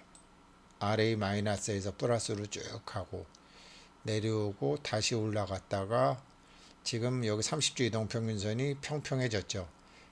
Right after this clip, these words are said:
평평해지고 여기 내려왔을 때 또 내려왔을 때 이 사람 추세선 긋는 거를 잘 배워야 돼요. 이 추세선 이거를 여기 한 번, 두 번 여기를 내려왔을 때 여기서 공매도를 한 거죠.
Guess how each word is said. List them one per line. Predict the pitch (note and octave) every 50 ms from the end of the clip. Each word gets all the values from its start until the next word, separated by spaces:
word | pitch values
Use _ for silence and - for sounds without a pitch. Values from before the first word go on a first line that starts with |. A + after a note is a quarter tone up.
| - -
평평해지고 | - C3 C3+ - - D3 C#3 C3+ B2+ A2 A2 G#2+ A2+ C3 C3+ C3+ A2+
여기 | G#2 G#2+ A2 A#2
내려왔을 | G2 G2+ G#2 G2+ G#2+ G#2+ G#2 G#2 G2 - - G#2+
때 | - - - C#3 C#3 C#3
또 | - D3 B2+
내려왔을 | A2 G2+ G2+ G#2 G2+ F#2+ F2+ - - G2
때 | - - - F#2 F2 - - - - - - - -
이 | -
사람 | G#2+ G2 B2+ B2+ C3+ C3+
추세선 | C3 - - D#3+ D#3+ D#3+ D3+ D#3+ D#3+ C#3+ C3
긋는 | - - G#2 A2 A2
거를 | G#2 G#2+ G#2 G2+ G2+
잘 | G2 - G2 G2 G#2
배워야 | G2+ - G2 F2+ F2+ F2+ F2 E2+
돼요. | F2 F#2 F#2 F#2+ G2 - - - - - - - - - - -
이 | B2 B2+ C3
추세선 | C3 - - D#3 D3+ D#3 C3+ C#3 D3 C#3+ C3+ C3 -
이거를 | - A2 G#2+ A#2 B2 B2 C3+ C#3+ - - - - - - - - - - - - -
여기 | A2+ G#2 A2+ A2+
한 | - C#3+ C3+ A#2+ A#2+
번, | C3 C3+ C#3 C#3 C#3 - - -
두 | - - A2+ A2+ A2
번 | A#2+ B2+ C3 B2+ -
여기를 | G2+ F#2+ F#2+ G#2 G#2+ A2+ A2 G#2
내려왔을 | F#2+ G2+ G#2 G#2 A2+ G#2 G2 - - G#2+
때 | G2 - B2+ A#2
여기서 | G2+ G2+ G2+ G#2 G#2 G#2+
공매도를 | - - G2+ F#2 F#2+ F2+ - F#2+ F2+ F2+
한 | G2+ G2
거죠. | E2+ E2 - -